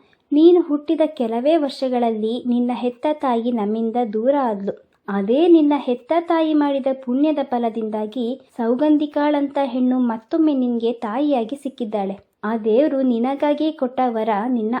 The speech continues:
ಅಮ್ಮ. ನೀನು ನಿನ್ನ ಹೆತ್ತ ತಾಯಿನ ಎಷ್ಟು ಪ್ರೀತಿಸ್ತಿದ್ಯೋ, ಹಾಗೆ ನಿನ್ನ ಎರಡನೇ ತಾಯಿನೂ ಕೂಡ ಅದೇ ರೀತಿ ಪ್ರೀತಿ ಮಾಡ್ಬೇಕು. ಮಗು, ಸೌಗಂಧಿಕ ನಿನ್ನನ್ನ ಅವಳ ಜೀವಕ್ಕಿಂತ ಹೆಚ್ಚಾಗಿ ಪ್ರೀತಿ ಮಾಡ್ತಾಳೆ.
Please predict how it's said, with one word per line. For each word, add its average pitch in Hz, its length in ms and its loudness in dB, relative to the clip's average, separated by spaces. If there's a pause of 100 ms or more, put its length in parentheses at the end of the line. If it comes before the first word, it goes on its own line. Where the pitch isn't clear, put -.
ಅಮ್ಮ. 220 220 -4 (420)
ನೀನು 311 380 10
ನಿನ್ನ 285 280 4
ಹೆತ್ತ 226 380 -4
ತಾಯಿನ 262 560 0
ಎಷ್ಟು 214 380 -4
ಪ್ರೀತಿಸ್ತಿದ್ಯೋ, 262 1000 -6 (140)
ಹಾಗೆ 302 400 0
ನಿನ್ನ 302 260 4
ಎರಡನೇ 254 580 2
ತಾಯಿನೂ 277 460 -2
ಕೂಡ 233 260 -2 (140)
ಅದೇ 247 280 0
ರೀತಿ 269 280 -2
ಪ್ರೀತಿ 269 320 -4
ಮಾಡ್ಬೇಕು. 214 600 -4 (140)
ಮಗು, 220 460 -2 (240)
ಸೌಗಂಧಿಕ 285 600 2 (100)
ನಿನ್ನನ್ನ 240 420 0 (240)
ಅವಳ 240 200 -2
ಜೀವಕ್ಕಿಂತ 262 840 -2
ಹೆಚ್ಚಾಗಿ 247 440 -4
ಪ್ರೀತಿ 247 400 -6
ಮಾಡ್ತಾಳೆ. 220 500 -4